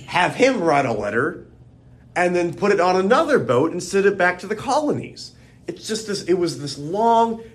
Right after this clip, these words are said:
and complicated and drawn out process, and it would take months just to get any sort of communication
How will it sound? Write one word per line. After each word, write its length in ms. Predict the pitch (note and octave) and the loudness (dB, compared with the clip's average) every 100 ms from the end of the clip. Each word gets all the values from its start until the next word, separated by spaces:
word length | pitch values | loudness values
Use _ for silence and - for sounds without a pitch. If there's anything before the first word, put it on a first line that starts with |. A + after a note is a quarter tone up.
| - | -8
and 220 | C3 A#2 | -6 -6
complicated 760 | - - G#3+ F3+ - F3 D#3+ - | -8 -4 -4 -6 -10 -6 -6 -6
and 140 | A#2+ | -8
drawn 300 | A#2+ E3+ E3+ | -4 -2 0
out 180 | D#3 - | 0 -2
process, 460 | C3+ C3 B2+ C#3 - | -6 -6 -6 -8 -6
and 100 | E3 | -6
it 60 | |
would 180 | E3 E3 | -4 -6
take 220 | D#3+ D3+ | -8 -8
months 560 | C3 D#3 F3+ E3+ - - - - | -4 -2 -2 -2 -12 -18 -20 -6
just 240 | E3+ - | -4 -4
to 40 | D#3 | -6
get 240 | D#3 - | -6 -6
any 260 | D#3+ F3 F3+ | -4 -2 -2
sort 260 | - D3+ C3+ | -2 -4 -4
of 120 | - | -6
communication 880 | C#3+ C#3 B2 A#2+ G#2 - G#3 G#2 | -6 -4 -4 -6 -8 -8 -14 -14